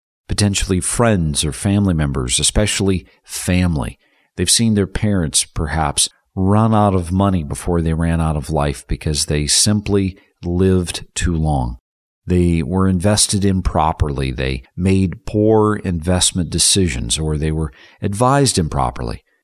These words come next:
And as a result, they lost their money. Well,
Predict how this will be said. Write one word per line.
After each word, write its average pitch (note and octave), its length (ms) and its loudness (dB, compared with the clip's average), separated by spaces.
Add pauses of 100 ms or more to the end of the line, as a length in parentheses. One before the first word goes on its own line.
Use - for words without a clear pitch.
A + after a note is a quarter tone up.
(120)
And F2+ 100 2
as G2 140 4
a F#2 60 -2
result, G2+ 500 2
they F2+ 120 0
lost D#2+ 480 0
their D2+ 120 -2
money. C2 340 -6 (680)
Well, G2+ 280 2